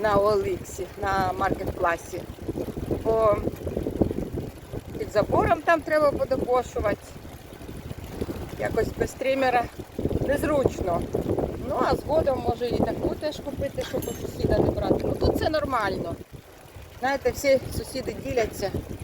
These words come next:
один з одним. Це нормально. Ну, речі тут для дач купують не нові. На маркетпласі, беушні, вони недорогі. От, тому...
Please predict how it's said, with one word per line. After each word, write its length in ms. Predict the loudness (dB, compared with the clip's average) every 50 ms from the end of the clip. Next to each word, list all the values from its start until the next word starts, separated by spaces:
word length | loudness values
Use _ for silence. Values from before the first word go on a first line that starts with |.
| -6 -4 -2
один 280 | 0 2 4 4 2 4
з 80 | 2
одним. 360 | 4 4 4 2 0 -4 -4 -4 -8 -12 -12 -12 -10 -8 -6 -6 -6 -6 -6 -8 -8 -6 -6 -4 -2 2
Це 120 | 2 4 4
нормально. 560 | 4 2 2 2 2 2 4 2 2 0 -2 -4 -6 -8 -6 -6 -6 -6 -6 -6 -4 -4 -4 -4 -4 -4 -2
Ну, 180 | 2 4 4 6
речі 340 | 6 6 6 6 4 0
тут 180 | 0 2 0 0 0 0 -4 -6 -4 -4 -6 -6 -8 -10 -10 -8 -8 -8 -8 -6 0
для 120 | 0 2
дач 300 | 6 6 6 6 4 2 -2 -4
купують 480 | -4 -2 0 0 0 0 0 -2 -2
не 100 | -2 -2
нові. 420 | 0 0 -2 -4 -4 -4 -4 -4 -4 -6 -8 -12 -14 -16 -18 -18 -18 -18 -18 -18 -18 -18 -18 -16 -14 -14 -14 -14 -14 -14 -14 -14 -14 -14 -8 2 6
На 80 | 6 8
маркетпласі, 840 | 8 6 4 2 2 -4 -6 -4 0 2 4 4 4 2 0 -4
беушні, 480 | 0 2 4 4 4 2 0 -2 -2 0
вони 180 | 0 0 2
недорогі. 640 | 2 2 2 2 2 0 0 0 -2 -4 -4 -4 -4 -4 -6 -10 -10 -10 -12 -10 -10 -10 -10 -10 -10 -10 -10 -12 -12 -12 -12 -8 -4 0
От, 180 | 2 2 2 2 2 0
тому... 240 | 2 2 4 4